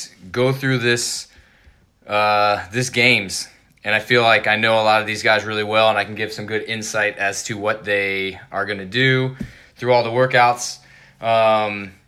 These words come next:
what you guys would think. If you have any questions on the, the games and the workouts, I'm gonna go through 'em all and give my predictions, what I think. So today we've got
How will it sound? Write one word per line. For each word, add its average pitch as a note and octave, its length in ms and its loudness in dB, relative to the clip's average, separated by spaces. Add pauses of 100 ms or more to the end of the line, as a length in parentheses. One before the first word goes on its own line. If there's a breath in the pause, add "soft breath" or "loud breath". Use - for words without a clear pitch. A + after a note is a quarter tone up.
(100)
what C3 260 2
you B2 60 -4
guys A#2+ 220 2
would A2+ 100 -10
think. C3 380 0
If - 100 -8
you C3 60 4
have C3+ 100 4
any C3+ 140 2
questions C3+ 560 0
on A#2+ 580 4 (200)
the, G2+ 140 -12 (260)
the A#2 480 -4
games B2+ 640 2
and A2+ 80 -6
the A2+ 40 -2
workouts, A#2 460 2
I'm G#2+ 60 -2
gonna A2 100 -4
go B2 160 2
through B2 200 0
'em A2 120 -4
all B2+ 480 2
and A2+ 140 -8
give A#2 120 0
my G#2+ 120 2
predictions, C3+ 720 -2 (380 loud breath)
what A#2 120 0
I A2 60 4
think. C#3+ 420 0 (460 soft breath)
So C3+ 880 6 (100)
today D3+ 560 6
we've C3+ 240 2
got A2 360 4